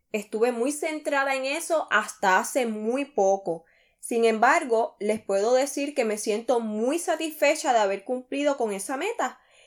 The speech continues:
Y en el proceso, aunque tenía que hacer de tripas corazones, me sentía orgullosa porque dentro del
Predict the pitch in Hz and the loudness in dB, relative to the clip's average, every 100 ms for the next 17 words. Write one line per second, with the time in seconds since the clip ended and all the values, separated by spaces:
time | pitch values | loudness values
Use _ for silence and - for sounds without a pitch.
0 | - 254 247 247 247 220 220 - 320 427 | 0 6 6 6 2 0 0 4 2 2
1 | - 277 277 240 202 202 202 185 180 180 | 0 -2 0 0 0 0 -4 -4 -4 -4
2 | 262 302 302 - 285 262 220 208 214 302 | -4 -4 -4 -4 -2 -2 -4 -6 -6 -8
3 | - 285 294 294 226 190 220 - - _ | -4 -2 -2 -2 -2 0 -4 -6 -12 _
4 | - 247 240 247 226 220 233 277 294 294 | -6 -2 0 0 -2 0 2 2 0 4
5 | 302 339 339 262 254 220 214 - 214 - | 6 6 2 -4 -2 -2 -2 0 0 0
6 | 202 220 208 208 214 196 202 196 - | 2 4 4 0 2 4 4 2 -4